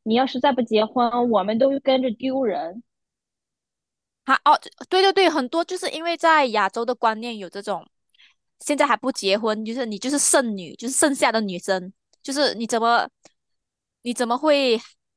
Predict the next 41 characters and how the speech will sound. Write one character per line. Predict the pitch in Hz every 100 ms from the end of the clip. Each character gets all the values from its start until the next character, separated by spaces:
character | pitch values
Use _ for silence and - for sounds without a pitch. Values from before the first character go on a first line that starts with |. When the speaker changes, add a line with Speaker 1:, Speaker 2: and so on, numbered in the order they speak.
| _ -
Speaker 2:
到 | 285
现 | 285 277
在 | 254
还 | 214
不 | - 247 226
结 | - 190 185
婚， | 208 202
就 | 233
是 | 254 240 226 - -
没 | 240
有 | 226
跟 | 240 233
着 | 262 247 214 _ _ _
正 | - 311
常 | 262 - 175 185
的 | 202 180 170
社 | - 262
会 | - 247
的 | 214 190
走， | - 180 - _
走， | 190 160 - -
走 | 196 185
向 | 233 214
啦， | 170
就 | 208
是 | 214 202
procedure | - 196 220 180 180 - - - -
来， | 196 185 202 _ _ _
Speaker 1:
对。 | - - -
Speaker 2:
就 | 254
是 | 262 226
结 | 220 214
婚 | 247 254 262
生 | - 247 254
子 | 196 175
啊， | 185 190
工 | 226 226
作 | 269
稳 | 240 170 160
定 | 220 202 175
啊， | 160